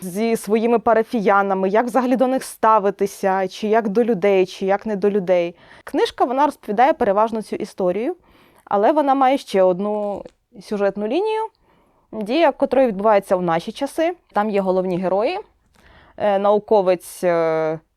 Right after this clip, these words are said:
Том і його дівчина Шерон. Він займається такою доволі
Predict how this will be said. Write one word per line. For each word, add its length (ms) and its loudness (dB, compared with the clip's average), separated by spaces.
Том 260 2
і 120 -4
його 420 2
дівчина 480 -6
Шерон. 400 0
Він 220 0
займається 540 2
такою 320 2
доволі 1000 0